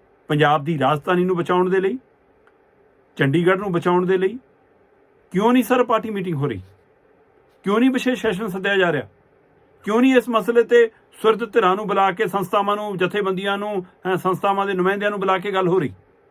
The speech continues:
ਕਿਉਂ ਨਹੀਂ ਇਸ ਮਸਲੇ 'ਤੇ ਮਟਕਾ ਚੌਂਕ 'ਤੇ ਬੈਠ, ਬੈਠਿਆ ਜਾ ਰਿਹਾ? ਕਿਉਂ ਨਹੀਂ ਦਿੱਲੀ ਤੱਕ ਗ੍ਰਹਿ ਮੰਤਰੀ ਅਮਿਤ ਸ਼ਾਹ ਦੇ ਜਾਂ ਪ੍ਰਧਾਨ ਮੰਤਰੀ ਮੋਦੀ ਦੇ ਦਰ ਤੱਕ ਜਾਇਆ ਜਾ ਰਿਹਾ?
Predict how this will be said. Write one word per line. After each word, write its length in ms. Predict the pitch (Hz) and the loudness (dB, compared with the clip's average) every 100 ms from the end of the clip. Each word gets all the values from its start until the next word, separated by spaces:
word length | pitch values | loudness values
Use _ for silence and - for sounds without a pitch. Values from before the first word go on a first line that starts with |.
| _ _ _ _ _ _ - | _ _ _ _ _ _ -4
ਕਿਉਂ 160 | 226 | 2
ਨਹੀਂ 120 | 262 | 2
ਇਸ 100 | 254 | 2
ਮਸਲੇ 280 | 233 208 233 | 0 0 2
'ਤੇ 80 | 233 | 2
ਮਟਕਾ 320 | 214 190 220 | 2 0 0
ਚੌਂਕ 180 | 214 214 | 0 0
'ਤੇ 120 | 214 | 0
ਬੈਠ, 180 | 202 180 180 - | 0 -2 -6 -8
ਬੈਠਿਆ 360 | 156 156 156 160 | -4 -4 0 0
ਜਾ 140 | 151 | 0
ਰਿਹਾ? 120 | 135 | -2
ਕਿਉਂ 460 | - _ - 196 240 | -10 _ -6 -2 0
ਨਹੀਂ 120 | 254 | 2
ਦਿੱਲੀ 200 | 240 233 | 2 2
ਤੱਕ 220 | 233 220 | -2 -2
ਗ੍ਰਹਿ 220 | 196 214 | -2 -2
ਮੰਤਰੀ 280 | 233 214 226 | -2 -4 -6
ਅਮਿਤ 160 | 208 180 | -6 -6
ਸ਼ਾਹ 220 | 202 196 | -2 -2
ਦੇ 200 | 214 196 - - | -2 -4 -8 -4
ਜਾਂ 200 | 165 196 | 2 2
ਪ੍ਰਧਾਨ 520 | 170 - - 180 190 180 | 0 -10 -12 -2 0 2
ਮੰਤਰੀ 260 | 185 202 | 0 -2
ਮੋਦੀ 240 | 190 185 190 | -2 -2 -2
ਦੇ 100 | 190 | -2
ਦਰ 160 | 170 | -2
ਤੱਕ 200 | 160 170 | -4 -4
ਜਾਇਆ 260 | 160 156 147 | 0 0 0
ਜਾ 140 | 139 | -4
ਰਿਹਾ? 120 | 117 | -8